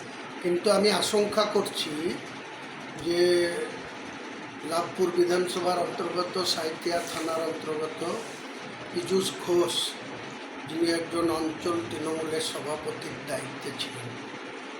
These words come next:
তিনি তেনার বাড়িতে ছিলেন, তাকে কে বা কাহারা তাকে ফোন করে ডেকে নিয়ে গিয়ে তার, তাকে প্রাণঘাতী হতে হলো, তাকে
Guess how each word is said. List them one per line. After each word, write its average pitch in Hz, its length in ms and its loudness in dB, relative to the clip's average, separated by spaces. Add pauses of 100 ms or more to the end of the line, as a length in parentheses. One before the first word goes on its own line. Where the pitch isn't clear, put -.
(280)
তিনি 180 180 2 (100)
তেনার 214 340 6
বাড়িতে 214 360 6 (120)
ছিলেন, 190 260 2 (120)
তাকে 190 240 0 (160)
কে 190 100 2 (120)
বা 190 100 4 (120)
কাহারা 175 380 4 (1800)
তাকে 170 260 -2 (220)
ফোন 180 200 2 (160)
করে 185 200 4 (120)
ডেকে 170 280 0 (100)
নিয়ে 175 180 10 (100)
গিয়ে 208 180 6 (100)
তার, 165 200 4 (1400)
তাকে 156 220 -4 (160)
প্রাণঘাতী 147 640 -4
হতে 139 300 -6
হলো, 147 200 -4 (120)
তাকে 120 240 -6